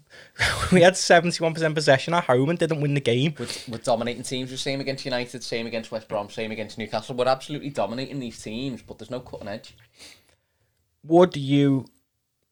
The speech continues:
Speaker 1: the record's gone.
Speaker 2: Yeah.
Speaker 1: Are you happy that it's gone against Burnley and didn't go against United? 'Cause I, I am.
Speaker 2: <laughs> If I had to choose between the two, yes. I would prefer to lose to
Speaker 1: Uh,
Speaker 2: Burnley.
Speaker 1: if I, when I, I was looking at the,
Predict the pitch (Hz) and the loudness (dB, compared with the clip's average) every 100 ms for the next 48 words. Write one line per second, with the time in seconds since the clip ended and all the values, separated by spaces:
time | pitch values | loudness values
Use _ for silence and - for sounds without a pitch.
0 | _ _ _ _ _ - 147 139 120 107 | _ _ _ _ _ 2 4 4 4 2
1 | 101 - - - - _ _ - 92 _ | 0 -4 -6 -12 -20 _ _ -18 -18 _
2 | _ _ - 135 151 156 151 - 120 - | _ _ 4 8 8 6 -2 0 0 0
3 | 120 113 107 - 107 101 98 - 95 92 | 0 2 0 0 0 0 -4 -2 0 0
4 | 92 90 87 85 85 85 85 87 - 87 | -2 -4 -4 -4 -4 -4 -4 -6 -6 -8
5 | 87 82 92 87 87 - 82 85 87 - | -8 -8 -4 -2 -4 -2 -4 -4 -8 -16
6 | - _ _ - - 143 120 - 127 151 | -20 _ _ -14 -8 -6 -8 -4 2 2
7 | 170 160 - 165 147 139 143 127 120 - | 2 -4 -8 -8 -8 -8 -6 -6 -6 -2
8 | 131 147 - _ - 101 101 - - - | -2 -2 -6 _ -4 -2 -2 -4 -14 -18
9 | _ _ - _ - 101 110 107 - - | _ _ -20 _ -4 0 0 -2 -12 -16
10 | 107 110 107 104 104 - 135 - 175 156 | -6 -4 -4 -6 -10 -6 -6 0 4 6
11 | 165 160 160 170 143 151 - 123 117 - | 6 6 6 6 4 2 2 0 -2 -4